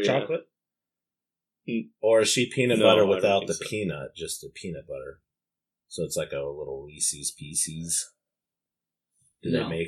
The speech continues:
Speaker 2: M&M makes those?
Speaker 1: I, yeah, I think they
Speaker 3: Yeah,
Speaker 1: do.
Speaker 3: they do, but
Speaker 2: She's not the chick one, though.
Speaker 1: No, I don't think so. I think
Speaker 2: Oh.
Speaker 1: the orange one is the peanut butter.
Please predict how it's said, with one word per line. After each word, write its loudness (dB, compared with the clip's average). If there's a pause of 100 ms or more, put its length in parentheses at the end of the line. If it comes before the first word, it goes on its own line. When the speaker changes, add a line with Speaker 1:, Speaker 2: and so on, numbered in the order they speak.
Speaker 2:
M&M -8
makes -8
those? -6
Speaker 1:
I, 6
yeah, 4
I 2
think -8
they -4
Speaker 3:
Yeah, -2
Speaker 1:
do. -4
Speaker 3:
they -8
do, -10
but -12
Speaker 2:
She's 0
not -8
the -4 (140)
chick -6
one, -18
though. -20 (320)
Speaker 1:
No, 0
I -8
don't -10
think -16
so. -10
I 2
think 0
Speaker 2:
Oh. -10
Speaker 1:
the 2
orange -4
one -4
is -8
the -10
peanut -10
butter. -12